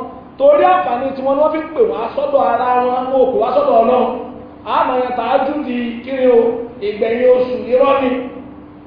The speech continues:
Ọ̀dọ̀ ara wọn ni wọ́n ṣe kí ni, ni wọ́n ń pè wá sí. Ó yẹ ká pè wá lọ sí ibi tó ṣe kí ni o, tó lóore. Bẹ́ẹ̀ wàhálà bá dé bá kan nú Mùsùlùmí, ẹ sọ fún pé lọ ṣe báyìí.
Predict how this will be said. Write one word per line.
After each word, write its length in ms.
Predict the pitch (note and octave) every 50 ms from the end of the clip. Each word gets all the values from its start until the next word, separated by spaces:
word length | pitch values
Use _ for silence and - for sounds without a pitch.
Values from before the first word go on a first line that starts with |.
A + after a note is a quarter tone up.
| - -
Ọ̀dọ̀ 360 | G#3 G#3+ A3+ A3+ A3+ B3+ C4
ara 220 | C4+ C4 C4 C4+ C4
wọn 140 | C4 C4 C4
ni 80 | C4+ C4+
wọ́n 140 | C#4+ C#4
ṣe 80 | C4+ C4
kí 100 | - C4
ni, 120 | B3+ B3 B3+ B3 -
ni 100 | - A3+
wọ́n 160 | B3 C4+ C#4
ń 40 | C#4 C4+
pè 120 | - A#3+
wá 140 | G#3 - - - - -
sí. 220 | - - C4 B3+ B3+ B3+ - - - - - - - - - - - - - - - - - - - - - - - - - - - - - - - - - - - - - - - -
Ó 120 | - B3+
yẹ 160 | D#4 - - -
ká 140 | - D#4+ E4+
pè 160 | - - D4
wá 180 | A#3+ G#3+ A3+ A#3
lọ 140 | A#3 A#3+ A#3+ -
sí 160 | - - B3
ibi 160 | A#3 A#3+ A3+
tó 100 | - C4+
ṣe 120 | C4+ B3 -
kí 100 | - A#3+
ni 120 | A#3+ A#3
o, 80 | A3 A3+ A3+ - -
tó 120 | - A3+ A#3
lóore. 520 | A#3 A#3 A#3 A3+ A3 G#3+ G#3+ G#3+ - - G#3+ G#3+ G#3+ - - - - - - - - - - - - - - - -
Bẹ́ẹ̀ 300 | A3 D4+ E4 E4+ F4+ F4
wàhálà 300 | E4+ E4 C#4 C#4 C#4+ C4+
bá 120 | - C4+ C4+ C#4
dé 120 | C#4 C#4+
bá 160 | C#4+ C#4+ C#4+ C#4+
kan 220 | C#4+ C#4+ A3+ A#3 B3
nú 160 | B3 B3 B3 A#3+ A#3 A3+ A3+ A3+ A#3 - -
Mùsùlùmí, 580 | - F#3 G3+ F#3+ - - F#3+ F#3 F#3 F#3 G3 G#3 A#3 - - - - -
ẹ 120 | - G#3 A3+
sọ 120 | - - -
fún 140 | B3+ B3
pé 100 | B3+ C4
lọ 140 | B3 B3 A3+ A3+
ṣe 160 | - - A3+ A3
báyìí. 260 | A#3 B3+ B3 B3